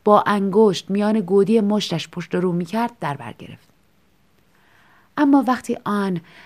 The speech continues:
دستش را آهسته بست و آرام زمزمه کرد:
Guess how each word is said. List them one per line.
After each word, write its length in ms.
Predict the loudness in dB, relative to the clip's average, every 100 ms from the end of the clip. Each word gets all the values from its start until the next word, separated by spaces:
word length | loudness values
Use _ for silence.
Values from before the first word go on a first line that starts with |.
| _ -2
دستش 540 | 0 0 0 -2 -2
را 180 | -2 -2
آهسته 480 | -2 -2 -4 -4 -6
بست 420 | -2 -2 -2 -4 -4
و 100 | -4
آرام 420 | -2 -2 0 -2 -2
زمزمه 520 | -4 -4 -2 -4 -4
کرد: 420 | -4 -6 -6